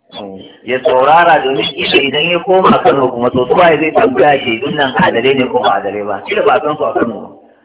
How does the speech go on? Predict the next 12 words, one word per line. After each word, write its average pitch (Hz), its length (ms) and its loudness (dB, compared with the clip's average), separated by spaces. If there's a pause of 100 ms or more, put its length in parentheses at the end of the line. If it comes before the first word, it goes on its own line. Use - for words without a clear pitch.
(280)
Kuma 180 320 2
nan 175 160 -2
ya 165 120 -2
tabbatar 170 440 2
da 151 120 0 (160)
adalcin 156 420 -2
zai 139 140 -10
tabbatar - 420 -2
da 123 100 -2
hujja - 460 0
to 123 100 -2
ba - 120 4